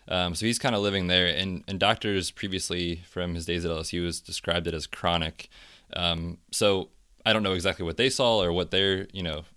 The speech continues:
their kinda reports and their studies showed, but if they're describing it as chronic, then I believe them because we've seen it, you know, in his first year in the league. So definitely good call on Yeldon.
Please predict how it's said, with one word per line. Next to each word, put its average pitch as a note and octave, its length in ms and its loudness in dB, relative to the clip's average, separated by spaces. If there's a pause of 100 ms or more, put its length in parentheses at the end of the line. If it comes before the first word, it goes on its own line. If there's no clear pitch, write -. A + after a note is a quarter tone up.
(180)
their E2 200 -4
kinda E2+ 200 -4
reports F#2 440 -2
and E2+ 160 -2
their E2 260 -2
studies F2 380 0
showed, E2 300 0
but F2 180 2 (320)
if F#2+ 120 -6
they're A2+ 120 4
describing G2+ 460 6
it F2 40 0
as F2 120 -2
chronic, F2+ 480 0
then E2+ 300 -4
I A2+ 120 4
believe F#2 280 0
them E2 180 -2
because E2+ 480 -4
we've F2+ 200 -4
seen F#2 220 -2
it, F2 160 -2 (220)
you F#2 80 -8
know, E2 80 -4
in E2 60 -6
his E2 100 -6
first F#2 240 -2
year F2+ 80 0
in D#2+ 80 -4
the D#2+ 60 -6
league. D#2 220 -6
So E2 260 -4 (380)
definitely A#2 280 4
good G2+ 140 4
call G2 160 4
on F#2 80 2
Yeldon. F2+ 460 2